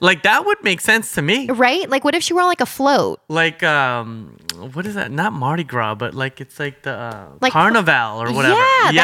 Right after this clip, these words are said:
Speaker 2: that, like, this is ex-, that would have been so cool. That
Speaker 1: Mm-hmm.
Speaker 2: makes sense. This, it,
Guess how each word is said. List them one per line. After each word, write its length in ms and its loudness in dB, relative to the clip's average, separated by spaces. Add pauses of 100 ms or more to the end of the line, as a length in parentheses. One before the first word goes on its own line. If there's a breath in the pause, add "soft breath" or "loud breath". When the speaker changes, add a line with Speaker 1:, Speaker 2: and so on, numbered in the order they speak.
Speaker 2:
that, 40 0
like, 180 -4
this 280 -2
is 220 -2
ex-, 300 -2
that 420 0
would 140 0
have 100 0
been 240 0 (180)
so 360 0
cool. 480 2 (420)
That 400 2
Speaker 1:
Mm-hmm. 100 -6
Speaker 2:
makes 280 -4
sense. 520 -6 (760)
This, 300 0
it, 320 -6